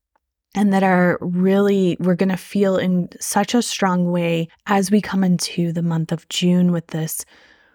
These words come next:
full moon conjunct the great attractor. Philip Sedgwick wrote how the great attractor is essentially a mystery for astrologers,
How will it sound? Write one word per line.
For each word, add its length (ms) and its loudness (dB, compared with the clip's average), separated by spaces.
full 360 2
moon 280 4
conjunct 600 0
the 80 0
great 300 0
attractor. 760 -4
Philip 400 0
Sedgwick 560 -2
wrote 480 0
how 560 -2
the 200 -2
great 280 0
attractor 760 -4
is 160 -2
essentially 800 0
a 60 -2
mystery 840 -2
for 460 -4
astrologers, 1000 -4